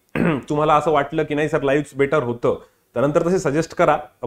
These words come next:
पण पोलनुसार तर आपण रेकॉर्डेडच घेणार आहे. फक्त मी यासाठी म्हणतोय, मी ट्राय करणार आहे की सगळेच सगळे पॉइंट सांगणार आहे.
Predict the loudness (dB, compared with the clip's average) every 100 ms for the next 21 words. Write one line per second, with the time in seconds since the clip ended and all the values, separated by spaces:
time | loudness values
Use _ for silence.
0 | -2 -2 -4 -10 2 6 6 6 4 4
1 | 4 4 2 2 0 0 -2 -4 -6 -8
2 | _ _ 0 4 4 4 2 2 2 2
3 | 0 0 _ _ -2 0 2 4 4 4
4 | 2 2 0 0 0 0 0 0 0 0
5 | -2 -2